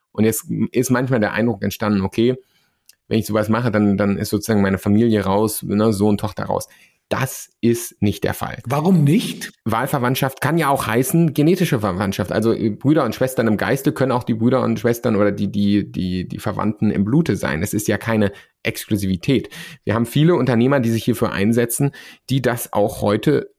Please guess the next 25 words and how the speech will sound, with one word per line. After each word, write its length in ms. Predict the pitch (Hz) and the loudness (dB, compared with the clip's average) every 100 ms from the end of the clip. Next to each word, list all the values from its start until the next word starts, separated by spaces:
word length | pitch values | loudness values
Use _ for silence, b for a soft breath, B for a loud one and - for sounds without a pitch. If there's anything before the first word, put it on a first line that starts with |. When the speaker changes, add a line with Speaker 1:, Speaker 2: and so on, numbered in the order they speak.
| - | -10
Speaker 1:
versuchen, 500 | - 107 117 135 110 | -2 0 2 2 2
so 140 | 113 | 2
zu 140 | 117 | 2
leben 320 | 113 104 113 117 | 2 2 4 2
mit 180 | 107 | 2
der 80 | - | 0
Familie. 440 | - 113 180 120 92 | 0 2 4 2 0
Ich 140 | 107 | 0
nehme 140 | 110 | 2
mal 120 | 117 104 | 2 2
ein 120 | 98 | 0
Beispiel 340 | 98 - 120 | -2 0 0
aus 200 | 80 101 | 0 -2
dem 100 | 101 | -2
Sorpetal, 720 | 98 92 - 120 127 139 160 | -2 -2 -4 -4 -2 0 0
aus 160 | 107 - | 0 -2
dem 320 | 104 101 101 | 0 2 0
Wahlkreis 400 | 101 98 107 98 | -2 -4 -4 -2
von 100 | 104 | -2
Herrn 160 | 104 95 | 0 2
Merz 420 | 95 110 - - | 2 -2 -4 -8
in 320 | - 104 98 | -2 0 0
N 120 | - | -2
R 160 | 95 90 | -4 -2
W. 240 | 90 120 | -2 -2